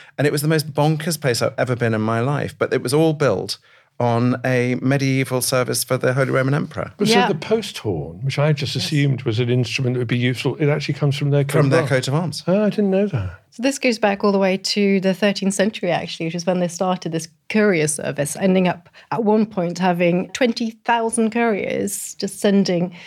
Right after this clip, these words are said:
Speaker 3: post and parcels and messages, um, a-, across. So it's hugely
Speaker 1: Good
Speaker 3: successful.
Speaker 1: monopoly to have.
Speaker 2: So it was
Speaker 3: Yeah.
Speaker 2: a, you know, comms fortune.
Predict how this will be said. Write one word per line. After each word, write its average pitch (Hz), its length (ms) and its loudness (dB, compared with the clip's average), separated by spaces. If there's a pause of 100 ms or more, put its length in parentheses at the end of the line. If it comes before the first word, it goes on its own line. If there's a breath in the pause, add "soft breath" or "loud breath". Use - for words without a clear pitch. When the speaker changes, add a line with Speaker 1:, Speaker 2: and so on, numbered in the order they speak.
(280 loud breath)
Speaker 3:
post 220 420 0
and 180 140 2
parcels 202 340 2
and 185 60 4
messages, 196 460 0
um, 170 280 0
a-, - 200 -6
across. 180 460 0
So - 200 0
it's 208 120 0
hugely 403 640 -4
Speaker 1:
Good - 20 0
Speaker 3:
successful. 196 320 4 (100)
Speaker 1:
monopoly 147 220 2
to 117 140 -2
have. 139 180 2
Speaker 2:
So 254 140 4
it 254 80 4
was 240 80 2
Speaker 3:
Yeah. 269 260 4
Speaker 2:
a, 202 40 0
you 190 40 0
know, 156 80 4
comms 202 400 -2
fortune. - 600 -6